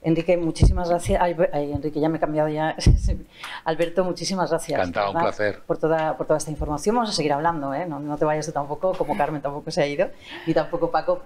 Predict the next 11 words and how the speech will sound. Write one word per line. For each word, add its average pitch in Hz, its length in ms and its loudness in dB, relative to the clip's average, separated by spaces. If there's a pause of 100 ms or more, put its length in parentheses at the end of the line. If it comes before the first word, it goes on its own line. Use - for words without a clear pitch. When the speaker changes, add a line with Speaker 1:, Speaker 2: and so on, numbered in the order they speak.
(100)
Speaker 1:
Queremos 165 300 0
saludar 156 320 0
a 151 40 -2
nuestro 151 220 -8
siguiente 151 240 -2
invitado. 151 420 2 (260)
Él 170 100 4
es 202 80 2
Ramón 214 200 2
Ribes 202 340 0
Maruenda. 131 460 -4